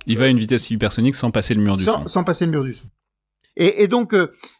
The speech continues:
Speaker 2: alors voilà le commentaire de, de, de, de, de David Fravor, mais il y a deux autres vidéos, euh, qui, elles, ont été prises en deux mille quinze, euh,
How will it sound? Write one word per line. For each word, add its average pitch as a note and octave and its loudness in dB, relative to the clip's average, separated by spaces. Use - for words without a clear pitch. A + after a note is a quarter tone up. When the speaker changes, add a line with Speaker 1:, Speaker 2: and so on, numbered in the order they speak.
Speaker 2:
alors C#3+ 0
voilà A3 2
le G3+ -2
commentaire G#3 0
de, D3+ -2
de, C#2 -4
de, - -6
de, B1+ -8
de - -6
David C#3 -6
Fravor, G3 -4
mais F3 -4
il E3+ -8
y F#3 -2
a F#3 2
deux A3+ 0
autres D4 -2
vidéos, E3 -2
euh, D3+ -2
qui, - -6
elles, A3 2
ont E3+ 2
été D3+ 0
prises F#3 0
en D#3+ 0
deux D#3 2
mille D3 -2
quinze, G#3 -2
euh, C#3+ -2